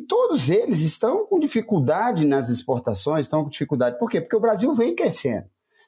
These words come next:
A gente vê essa, essa crescente nas exportações, a gente, nós somos extremamente competitivos.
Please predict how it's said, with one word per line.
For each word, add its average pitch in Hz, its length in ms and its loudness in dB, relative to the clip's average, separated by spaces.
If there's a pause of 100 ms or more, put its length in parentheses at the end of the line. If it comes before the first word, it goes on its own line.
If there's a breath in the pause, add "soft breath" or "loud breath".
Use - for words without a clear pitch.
A 123 100 -2
gente 202 260 0
vê 156 200 4
essa, 202 280 0 (300 loud breath)
essa 160 220 0
crescente 175 1120 0 (220 loud breath)
nas 143 280 0
exportações, 131 1000 0
a 120 80 2
gente, 160 420 -2
nós 147 240 2
somos 170 320 0
extremamente 165 680 0
competitivos. 175 1400 -2